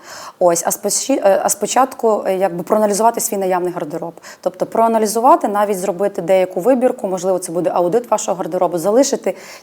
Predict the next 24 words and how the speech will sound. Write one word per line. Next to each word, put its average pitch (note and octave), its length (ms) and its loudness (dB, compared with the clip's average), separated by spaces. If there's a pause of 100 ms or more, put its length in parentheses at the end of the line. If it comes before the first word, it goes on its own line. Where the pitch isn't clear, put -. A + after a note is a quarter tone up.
(120)
ті, A#3+ 300 4
е, F3 460 -2
речі, G#3+ 560 2
які, G#3 400 -2
на F#3 200 -4
які G3 200 -2
ви F#3+ 120 -2
дивитесь B3 480 -2
і F#3 60 -4
які F#3 300 -2
від, G3 220 -6
вас F#3+ 340 0
відгукуються. F3 640 -8 (640)
Ви G3 260 4
їх C4+ 120 6
залишаєте, G3+ 800 0 (200)
можливо, A#3+ 360 2
навіть G#3+ 280 0
винесете G3 460 -4
на F3+ 100 0
список, F3 440 -4
щоб - 200 -2
розуміти, G3 800 0
як, F3+ 160 -2